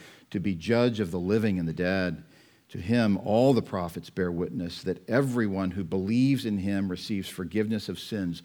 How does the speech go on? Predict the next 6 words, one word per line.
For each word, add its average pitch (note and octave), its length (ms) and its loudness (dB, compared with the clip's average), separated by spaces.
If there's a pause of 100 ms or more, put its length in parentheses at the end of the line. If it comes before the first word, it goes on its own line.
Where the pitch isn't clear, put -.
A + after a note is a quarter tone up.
(160)
through G#2 540 2 (180)
his F2 500 0
name. E2+ 380 -4 (1000)
He D3 140 4
is G#2+ 160 2
not A#2+ 640 4